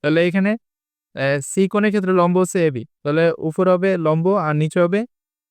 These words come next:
ভূমি। ভূমির মান কত? রুট থ্রি। তাহলে ট্যান সি এর মান হচ্ছে ওয়ান ভাগ রুট থ্রি, কিন্তু আমাদের এখানে দেওয়া আছে টু ভাগ রুট থ্রি, তার মানে এটা ভুল দেওয়া আছে।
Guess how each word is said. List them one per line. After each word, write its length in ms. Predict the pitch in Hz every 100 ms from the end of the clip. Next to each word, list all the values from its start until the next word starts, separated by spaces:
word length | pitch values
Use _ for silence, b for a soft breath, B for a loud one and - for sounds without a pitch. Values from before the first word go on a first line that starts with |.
| -
ভূমি। 240 | 147 160 139
ভূমির 300 | 131 160 180
মান 140 | 185 185
কত? 160 | 175 160 156 -
রুট 220 | 156 165 151
থ্রি। 240 | 147 147 - _ _ _ _ _ _ _ _ _ _ -
তাহলে 180 | 156 170
ট্যান 220 | 190 196
সি 120 | 196 196
এর 80 | 185
মান 180 | 190 190
হচ্ছে 180 | 196 185
ওয়ান 160 | 180
ভাগ 180 | 180 175
রুট 140 | 165 156
থ্রি, 160 | 139 131
কিন্তু 180 | 151 165
আমাদের 280 | 170 170 170
এখানে 240 | 175 170
দেওয়া 140 | 160
আছে 140 | 170 180
টু 220 | - 208
ভাগ 160 | 196 175
রুট 160 | 156 147
থ্রি, 140 | 147 127
তার 180 | 135 151
মানে 120 | 165
এটা 160 | 165 170
ভুল 200 | 147 156
দেওয়া 180 | 143 139
আছে। 160 | -